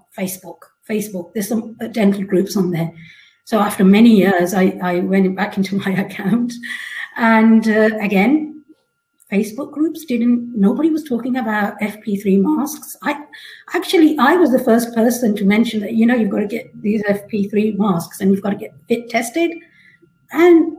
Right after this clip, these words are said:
um, you know, there's certain groups there, uh, they, they just knock you down, uh, shout you down. And, uh,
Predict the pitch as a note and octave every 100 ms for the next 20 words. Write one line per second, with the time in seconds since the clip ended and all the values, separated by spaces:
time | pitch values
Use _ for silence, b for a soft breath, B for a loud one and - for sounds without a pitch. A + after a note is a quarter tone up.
0 | - C#4+ C#4+ C#4 C#4+ D4 B3 A#3+ - -
1 | B3 B3 G#3+ A3 G#3+ A3 G#3 F3+ F3+ -
2 | G3+ F#3+ F#3+ G3+ G3 G3+ G3+ G#3 G3 -
3 | _ G3 G3 F#3+ G#3 F#3+ F3+ G#3 G#3+ B
4 | B B B - G3+ G3 F#3+ - - -
5 | G#3 G3+ G3+ G#3 A#3 C4+ C4 B B B
6 | - B3 A#3 A#3 A#3+ -